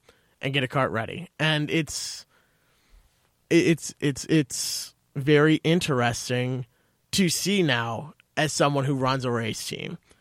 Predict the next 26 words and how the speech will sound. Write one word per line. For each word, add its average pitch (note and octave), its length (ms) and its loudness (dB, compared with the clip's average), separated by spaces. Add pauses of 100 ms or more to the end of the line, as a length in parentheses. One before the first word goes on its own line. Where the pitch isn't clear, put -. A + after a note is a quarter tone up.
(360)
as C#3 240 4
someone C3+ 720 4 (260)
who C3+ 180 0
is, C3 380 -2 (140)
you C3+ 100 -2
know, A2 220 -4 (280)
involved C#3 440 4
in C3+ 80 0
the C3 80 -2
sport C3 240 -2
heavily B2+ 360 2
through B2+ 340 -4
journali-, B2 580 -6 (580)
uh, A#2 260 -4 (120)
being D#3+ 160 0
a - 20 -4
journalist, B2 400 -4
excuse C3+ 420 -4
me, A#2+ 220 -4 (560)
and B2 560 -2 (300)
balancing B2+ 540 -6
it B2+ 140 -8
there. - 360 -2 (880)
It's E3+ 180 2
gonna A3 200 6
be F3+ 500 2